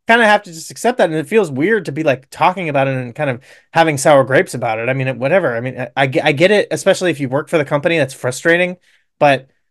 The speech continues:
again, like, I'm watching the show and I just wanna watch the show. I don't wanna hear about, like, the political drama going on between the companies,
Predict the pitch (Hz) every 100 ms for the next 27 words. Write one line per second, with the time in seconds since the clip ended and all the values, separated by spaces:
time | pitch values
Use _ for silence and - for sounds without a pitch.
0 | - 147 131 117 117 - 147 160 170 165
1 | 135 151 156 156 135 131 139 151 131 120
2 | 123 - 127 123 143 175 147 147 151 131
3 | 139 143 143 135 120 - - 120 131 135
4 | 139 143 123 127 143 165 151 151 156 156
5 | 156 147 165 151 151 165 170 160